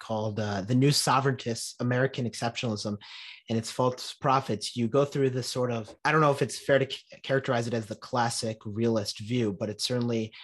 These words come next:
adjacent to the, the idea that power is what matters in the state system, and that, I guess, hem-, hegemony can define what your interests are,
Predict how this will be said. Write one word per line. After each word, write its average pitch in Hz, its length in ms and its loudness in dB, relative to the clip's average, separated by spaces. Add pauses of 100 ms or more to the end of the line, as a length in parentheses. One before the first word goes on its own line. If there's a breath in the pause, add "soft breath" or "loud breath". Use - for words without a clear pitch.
(160 loud breath)
adjacent 117 600 2
to 110 240 -2
the, 107 220 -10
the 110 200 -6
idea 104 420 -4
that 98 300 -8
power 117 680 4
is 110 180 -6
what 107 140 -4
matters 101 420 -4
in 101 80 -4
the 92 80 -6
state 98 320 -4
system, 101 480 -4
and 95 220 -6
that, 92 240 -8 (100)
I 101 120 -12
guess, 101 200 -8
hem-, 110 300 -6 (100)
hegemony 127 560 0
can 117 160 -6
define 101 640 -6
what 101 160 -8
your 101 100 -8
interests - 400 -6
are, 95 240 -12